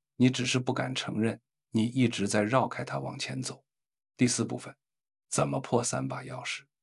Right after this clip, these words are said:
那怎么从假努力切换到真努力？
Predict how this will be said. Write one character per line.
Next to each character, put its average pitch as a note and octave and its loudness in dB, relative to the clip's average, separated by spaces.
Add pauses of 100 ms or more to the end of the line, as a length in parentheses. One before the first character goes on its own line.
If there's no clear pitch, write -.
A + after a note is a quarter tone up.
(560)
那 C3+ 4
怎 A#2 0
么 A2 2
从 A#2 2
假 - 2
努 A#2+ 2
力 B2 -4 (360)
切 - 4
换 A2+ 2
到 A#2+ -6
真 A2 2
努 G2 -4
力？ B2 -12